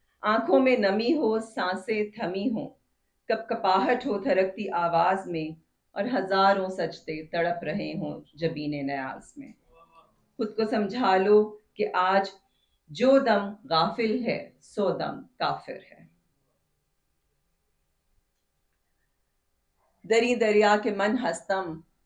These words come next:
न मन हस्तम न दरिया हम।" मगर साथ ही साथ कई कई करोड़ नेकियों का हिसाब किताब भी करते नजर आते हैं,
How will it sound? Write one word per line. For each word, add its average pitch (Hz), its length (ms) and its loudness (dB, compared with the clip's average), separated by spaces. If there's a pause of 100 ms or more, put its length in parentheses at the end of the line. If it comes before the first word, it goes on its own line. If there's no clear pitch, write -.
न 180 120 -2
मन 190 240 0
हस्तम 170 600 -4 (220)
न 180 100 2
दरिया 151 360 0
हम।" 139 400 -12 (800)
मगर 277 260 6
साथ 247 420 4
ही 311 120 0
साथ 156 540 -2
कई 262 180 6
कई 277 220 2
करोड़ 226 400 2
नेकियों 220 420 -2
का 226 80 0
हिसाब - 420 0
किताब 180 380 -2
भी 202 80 -12
करते 175 320 -4
नजर 165 280 0
आते 147 280 -2
हैं, 254 340 -4